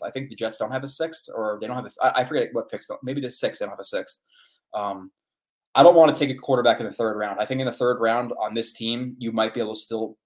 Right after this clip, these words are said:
find an impact player. Let's say they do draft, let's just say it is Fashanu at ten. Um, if you are to add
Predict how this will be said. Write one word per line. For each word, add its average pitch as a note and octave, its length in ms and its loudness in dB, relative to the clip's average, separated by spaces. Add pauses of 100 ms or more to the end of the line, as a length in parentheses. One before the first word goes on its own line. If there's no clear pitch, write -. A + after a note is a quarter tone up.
find A2 180 6
an G2+ 80 -6
impact A2 380 -2
player. A#2+ 380 2
Let's G#2+ 160 -2
say G#2+ 120 0
they G#2 140 -2
do A2 220 -4
draft, A2 460 2
let's A2 140 -6
just G#2+ 120 -8
say G#2+ 200 0
it G2+ 140 -6
is G#2+ 200 -8
Fashanu A#2 440 0
at A#2 100 2
ten. B2+ 320 4 (420)
Um, G#2 800 -2
if A2+ 180 -10
you A2 200 -2
are G#2+ 100 2
to - 280 -2
add G#2+ 200 2